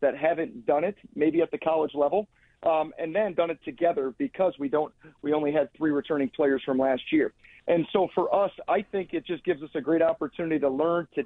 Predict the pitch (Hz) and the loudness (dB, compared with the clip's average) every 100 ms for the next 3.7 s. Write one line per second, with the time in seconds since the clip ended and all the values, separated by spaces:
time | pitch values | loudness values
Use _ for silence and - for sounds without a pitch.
0 | - 185 185 - - - _ - - 156 | -6 -4 -4 -4 -6 -8 _ -6 0 2
1 | 151 156 175 175 190 214 - - 196 185 | 0 -2 -4 -4 -4 -6 -4 -2 0 0
2 | 170 - - 160 131 165 180 151 135 - | -4 -6 -6 -4 0 0 2 0 -4 -8
3 | _ _ - 156 151 147 | _ _ -2 0 2 2